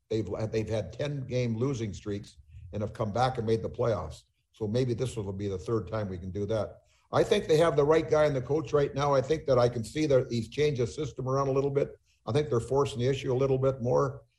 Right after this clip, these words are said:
Mind you, they still have problems in their own zone. They gotta get that rectified. If they don't get the least amount of time you spend in your defensive zone, the better off you're gonna be. And it seems they, it seems like they spend a lot of time in their zone sometimes, having trouble getting the puck out.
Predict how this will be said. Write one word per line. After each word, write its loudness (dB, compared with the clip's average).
Mind 0
you, 6
they 4
still 4
have 2
problems 2
in -2
their 4
own 2
zone. 4
They 0
gotta 2
get -2
that 2
rectified. -2
If -2
they 4
don't 0
get -2
the -2
least 2
amount 4
of 0
time 2
you 0
spend -2
in 0
your 4
defensive 0
zone, 2
the 2
better 4
off 4
you're -2
gonna -2
be. 0
And 2
it -4
seems -4
they, -6
it -8
seems -6
like 0
they 0
spend 0
a 2
lot 2
of -2
time -2
in -2
their -2
zone 0
sometimes, -6
having -2
trouble -2
getting 0
the -4
puck -4
out. -2